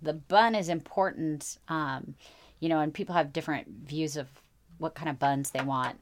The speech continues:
Um, even the other day, we went to Racer Cafe, and I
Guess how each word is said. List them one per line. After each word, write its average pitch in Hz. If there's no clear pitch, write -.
Um, 143
even 262
the 294
other 262
day, 247
we 202
went 190
to 190
Racer 208
Cafe, 214
and 156
I 185